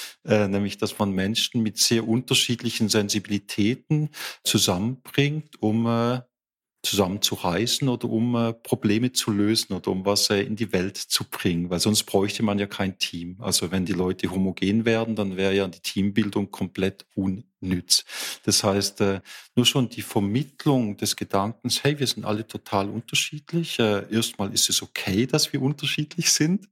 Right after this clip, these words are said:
Äh, und dann, worin besteht die Unterschiedlichkeit genau? Was sind, äh, die Kraftquellen? Was ist meins zum Beispiel bei mir die Originalität? Okay, wann kommt die Originalität, äh, zum Zug? Wann ist die hilfreich und nützlich? Äh, wann kippt es in Richtung Neunmal Klugheit?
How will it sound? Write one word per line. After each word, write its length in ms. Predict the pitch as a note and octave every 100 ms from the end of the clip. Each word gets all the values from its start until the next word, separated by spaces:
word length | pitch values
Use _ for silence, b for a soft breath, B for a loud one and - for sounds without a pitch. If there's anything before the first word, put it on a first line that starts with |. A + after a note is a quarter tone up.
| B B B B
Äh, 240 | - A#2 A2+
und 320 | A2+ A2 -
dann, 320 | G#2+ A#2 A2
worin 220 | G#2 A#2
besteht 400 | G#2+ - D#3 E3
die 40 | E3+
Unterschiedlichkeit 840 | D#3 - - D3 C3+ - B2+ A#2+
genau? 400 | - G#2 F#2 F2+
Was 220 | F2 G2 -
sind, 320 | G2+ G2 -
äh, 260 | G2+ G2 G2
die 80 | -
Kraftquellen? 600 | - G2+ A2+ - - A2
Was 160 | G2+ -
ist 200 | A#2+ -
meins 300 | A2+ C3+ C#3
zum 140 | -
Beispiel 280 | G2 - G2+
bei 120 | F#2+
mir 160 | F#2+ G#2+
die 160 | -
Originalität? 800 | - G2+ G#2+ G2+ A2 - D#3+ D#3+
Okay, 280 | G#2 - G#2+
wann 200 | G2+ A2
kommt 260 | - A2 -
die 60 |
Originalität, 880 | G#2+ G#2 G#2 G2+ G#2 - G#2+ A2 -
äh, 180 | A2 G#2
zum 300 | - A#2+ A2
Zug? 400 | - D3+ D3+ -
Wann 160 | G#2+ A2
ist 180 | G#2+
die 60 | G#2+
hilfreich 600 | F#2 A2 - - A2+ A2+
und 120 | A#2
nützlich? 640 | A2+ C3 - - A2 - G#2
Äh, 260 | G2 F#2
wann 240 | G2 G#2 -
kippt 340 | - - -
es 120 | B2
in 100 | G#2+
Richtung 320 | G2 G2 G#2+
Neunmal 460 | G2 G2 A2 B2 A#2+
Klugheit? 640 | - A#2+ A#2 - G#2+ G2+